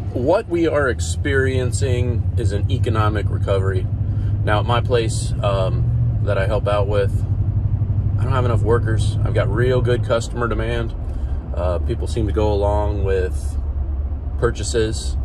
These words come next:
Um, customers are definitely willing.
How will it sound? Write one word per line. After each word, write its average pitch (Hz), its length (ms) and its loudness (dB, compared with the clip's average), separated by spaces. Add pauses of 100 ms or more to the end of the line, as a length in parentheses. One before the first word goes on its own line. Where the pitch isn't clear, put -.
(440)
Um, 95 580 -4 (800)
customers 104 420 -2
are 95 60 -4
definitely 101 380 -2
willing. 98 460 -2